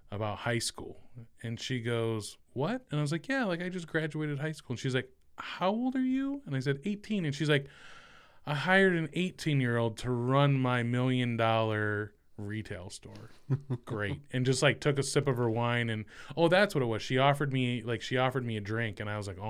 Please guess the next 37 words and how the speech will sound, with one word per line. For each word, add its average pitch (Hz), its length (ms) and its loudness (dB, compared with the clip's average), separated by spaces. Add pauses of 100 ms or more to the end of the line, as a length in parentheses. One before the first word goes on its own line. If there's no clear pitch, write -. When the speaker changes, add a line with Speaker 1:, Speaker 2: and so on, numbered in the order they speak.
Speaker 1:
I'm 107 80 -4
only 104 220 -4
eighteen. 101 360 -6
I 95 100 -6
can't 98 220 -8
drink," 95 300 -8
or 90 80 -12
whatever. 95 420 -10 (400)
So, 123 440 0
uh, 107 240 -2 (1500)
yeah, 139 300 8
so - 160 2
that 156 140 10
was 156 120 6
an 156 80 2
experience. 143 800 0
Um, 110 420 -2 (840)
my, 127 540 2
uh, 110 420 2
my 127 200 0
sole 131 280 0
job 117 320 2
was 123 140 -6
to 113 140 -6
control 107 560 -4
loss 101 280 -6
prevention. 104 560 -8
Shoplifting 98 600 -10
was 92 100 -8
a 98 60 -8
big 92 200 -10
deal 92 360 -6
down 98 320 -8
there 98 140 -8
on 98 100 -8
the 98 60 -8
wharf. 95 400 -8